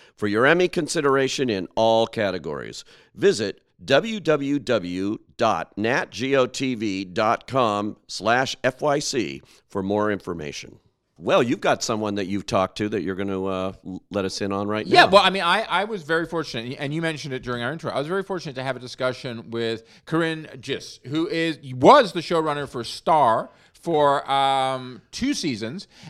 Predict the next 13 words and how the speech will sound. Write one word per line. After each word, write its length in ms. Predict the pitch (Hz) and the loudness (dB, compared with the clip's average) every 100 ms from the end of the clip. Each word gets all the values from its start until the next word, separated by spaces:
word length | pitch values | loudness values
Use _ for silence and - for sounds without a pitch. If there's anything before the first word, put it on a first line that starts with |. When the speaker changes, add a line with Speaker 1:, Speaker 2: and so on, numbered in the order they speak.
| - | -4
Speaker 2:
and 400 | 160 160 165 170 | 2 4 2 0
is 280 | - 180 170 | -2 0 -2
going 400 | 117 156 220 277 | 2 4 4 2
to 80 | 202 | -4
be 120 | 151 | -4
the 80 | 135 | -4
showrunner 500 | 123 143 131 131 135 | -4 -2 -2 -2 -6
for 120 | 143 | -6
the 140 | 131 120 | -6 -2
upcoming 520 | 156 - 160 147 131 | -4 -4 -6 -6 -6
Blackish 560 | 131 170 226 175 147 | -2 0 0 -4 -8
spinoff, 460 | - 127 113 120 135 _ _ - | -4 -2 0 -2 -4 _ _ -12
Mixedish. 640 | 139 226 - - 98 - | -8 -8 -8 -12 -12 -14